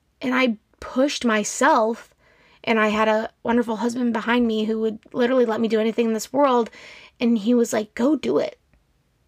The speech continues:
Because really the only person stopping you is you. The only person making yourself settle for less is you. And you need to stop blaming it on people around you.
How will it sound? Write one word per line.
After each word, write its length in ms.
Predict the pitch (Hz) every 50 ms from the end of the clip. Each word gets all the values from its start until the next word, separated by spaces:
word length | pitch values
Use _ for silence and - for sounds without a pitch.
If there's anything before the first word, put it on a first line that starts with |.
| _ _ _ -
Because 320 | 233 - - 254 - -
really 340 | 214 214 254 302 339 392 370
the 200 | - 254 247 - -
only 300 | 240 226 254 277 269 240
person 420 | - - 247 240 - - 240 220
stopping 480 | - - - 220 226 - - 269 247 226
you 140 | 220 220
is 160 | 226 214 208 220
you. 340 | 240 - 254 220 208 196 - - - - - - - -
The 100 | - -
only 200 | 294 320 370 370
person 460 | - - 262 269 262 - 311 262 233
making 280 | 220 208 208 - 254
yourself 340 | 254 254 240 - 247 233 202
settle 280 | - - 220 214 220 220
for 160 | - 240 226
less 460 | 208 190 190 196 226 240 - - - _ _ _
is 260 | - 240 208 196 190 190
you. 360 | 190 180 185 190 190 190 - _ _ _ _ _ _ _ _ _ _ _ _ -
And 120 | - 262
you 80 | 277 294
need 120 | 330 330
to 60 | 349
stop 340 | - - - 240 220 220 -
blaming 320 | - 220 220 233 254 269
it 100 | 277 262
on 140 | 254 240 226
people 360 | - - 233 - - 247 247
around 360 | 247 202 202 196 202 220 208 -
you. 240 | 202 - - -